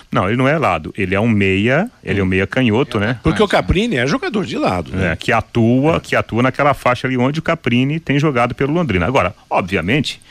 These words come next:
Speaker 1: que dentro de um sistema novo de trabalho, pode ser que ele, né,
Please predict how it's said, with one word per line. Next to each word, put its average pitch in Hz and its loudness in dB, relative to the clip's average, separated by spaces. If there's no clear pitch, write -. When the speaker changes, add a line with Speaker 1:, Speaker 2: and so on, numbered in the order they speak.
Speaker 1:
que 120 -4
dentro 113 -2
de 104 -6
um 101 -4
sistema 95 -2
novo 92 0
de 82 -8
trabalho, 104 0
pode - -2
ser 117 -2
que - -4
ele, 123 2
né, 117 2